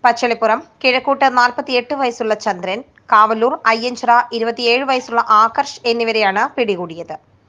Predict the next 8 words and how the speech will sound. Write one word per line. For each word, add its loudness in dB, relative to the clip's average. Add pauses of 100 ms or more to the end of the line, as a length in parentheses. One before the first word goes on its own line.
(640)
ജനുവരി 0
പതിനൊന്നിനായിരുന്നു 2 (100)
കേസിനാസ്പദമായ -2 (140)
സംഭവം -2
നടന്നത്. -4 (580)
പച്ചളിപ്പുറത്തുള്ള 2 (320)
ഗീത 0 (180)
പള്ളിപ്പ 0